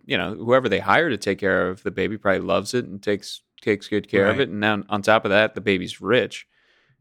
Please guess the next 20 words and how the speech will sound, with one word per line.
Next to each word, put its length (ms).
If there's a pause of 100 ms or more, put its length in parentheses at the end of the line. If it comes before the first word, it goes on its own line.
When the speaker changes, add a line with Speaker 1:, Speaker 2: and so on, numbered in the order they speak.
Speaker 1:
It's 140
definitely 260
not 160
murder. 580 (380)
Speaker 2:
Right. 640 (160)
Oh, 140
and 100
that's, 200
I 100
think, 220
how 180
the, 320
the 100
woman 240
justified 540
it, 100
too. 200
She 140
was 300
targeting, 720